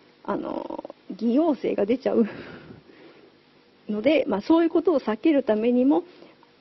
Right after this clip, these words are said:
あらかじめ集団構造というのを調べて、個人間の起源関係というのを大まかに見て、バランス取ってサンプルすることが、まあ、大事ということが理論的な研究で分かってきたわけで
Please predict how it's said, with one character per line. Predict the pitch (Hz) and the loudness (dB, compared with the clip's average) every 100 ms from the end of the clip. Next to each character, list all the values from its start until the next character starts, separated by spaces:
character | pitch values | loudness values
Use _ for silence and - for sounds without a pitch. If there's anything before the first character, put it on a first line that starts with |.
| _ _ - | _ _ -4
あ | 262 | 0
ら | 330 | 2
か | 339 | 2
じ | 339 392 | 0 0
め | 392 | -2
集 | - 294 | -2 0
団 | 294 311 | 4 4
構 | 302 311 269 | 4 2 4
造 | 214 | 2
と | 208 220 | 0 0
い | |
う | 214 | 0
の | 269 | 2
を | 320 | 2
調 | - 233 277 | 0 -2 0
べ | 226 | 2
て、 | 214 302 294 - | 2 0 0 -4
個 | 240 | -2
人 | 277 311 | 2 2
間 | 302 220 226 | 2 0 0
の | 254 | -2
起 | - | -2
源 | 247 269 262 | 0 2 2
関 | 262 285 | 2 2
係 | - 208 | 2 0
と | - | 0
い | |
う | |
の | 214 240 | -2 0
を | 247 | 2
大 | |
ま | 254 269 | 2 2
か | 254 | -2
に | 226 | 0
見 | 254 302 | 0 0
て、 | 330 320 - - - | 0 -2 -10 -20 -8
バ | 208 | 0
ラ | 254 294 | 4 4
ン | |
ス | 320 - | 2 0
取 | 339 | -2
っ | |
て | 349 233 | 2 0
サ | - 214 | 0 -4
ン | 214 | 0
プ | 226 | 2
ル | 208 - - - _ _ - | 2 0 -6 -18 _ _ -6
す | 240 | -4
る | 240 | 0
こ | 247 | 2
と | 339 | 2
が、 | 226 - - - - - | 0 -2 -10 -20 -16 -10
ま | - | -10
あ、 | - | -6
大 | - 214 | -2 0
事 | 254 | 2
と | 277 | 2
い | |
う | - | 0
こ | - | 0
と | - | -4
が | - | -4
理 | 185 196 | -6 -6
論 | 202 208 | -4 -6
的 | 214 208 | -6 -6
な | 214 | -6
研 | - 202 | -6 -6
究 | 196 240 | -2 -2
で | 254 | -2
分 | 180 | -6
か | 190 | -12
っ | |
て | - | -14
き | - | -20
た | - | -16
わ | - - | -16 -16
け | - | -18
で | 185 | -18